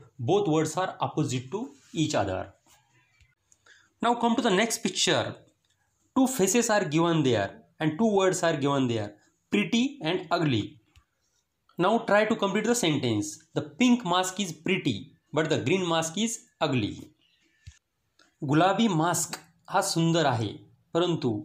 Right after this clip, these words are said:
हिरवा मास्क हा घाण आहे. In this way, again we understand that pretty and ugly,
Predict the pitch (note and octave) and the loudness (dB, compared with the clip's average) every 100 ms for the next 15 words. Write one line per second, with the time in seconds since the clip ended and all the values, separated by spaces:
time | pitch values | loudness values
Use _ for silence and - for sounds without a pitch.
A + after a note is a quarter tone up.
0 | - - C3+ E3 F#3 D3 C3 F3 F#3 - | -12 -4 0 2 2 0 0 0 -2 -6
1 | _ _ D#3 F3+ C#3+ D3 D3+ B2 A2+ G2+ | _ _ -2 -2 0 0 0 0 -2 -8
2 | - - _ _ _ _ _ - _ _ | -14 -20 _ _ _ _ _ -20 _ _
3 | _ _ _ - G#3+ A#3+ C4 F#3 F#3 G#3+ | _ _ _ 0 4 6 4 4 4 2
4 | - F#3 A3 F#3+ E3+ F3+ F3+ E3 C#3+ D3 | 0 0 2 2 2 0 0 2 2 0
5 | D#3 - _ _ - A#3+ D3+ E3+ F#3 A#3+ | 0 -8 _ _ -2 0 2 0 0 -4
6 | D3+ D#3 E3 D#3+ D3+ D3 E3 - | -4 -2 0 0 2 2 0 -4